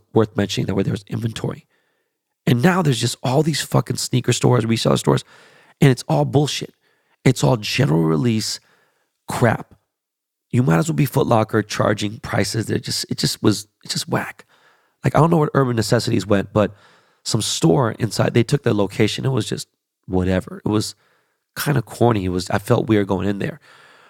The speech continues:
But, you know, I just realized there's a shortage of nothing. There's fifteen Louis Vuittons on the fucking strip. Like, the fuck?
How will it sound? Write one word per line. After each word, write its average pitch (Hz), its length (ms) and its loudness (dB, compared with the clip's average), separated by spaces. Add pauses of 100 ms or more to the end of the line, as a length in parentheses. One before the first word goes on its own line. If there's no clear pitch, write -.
(340)
But, 113 400 0
you 143 100 2
know, 151 80 4
I 151 60 2
just - 200 -6
realized 147 200 2
there's 135 160 -2
a 185 40 -2
shortage 160 380 -2
of 135 80 2
nothing. 113 300 -2 (880)
There's 165 280 2 (540)
fifteen - 560 0
Louis 151 160 4
Vuittons 113 440 0
on 104 100 0
the 107 40 -10
fucking 120 320 -2
strip. - 320 -4 (300)
Like, 113 180 2 (500)
the 208 80 0
fuck? - 420 -2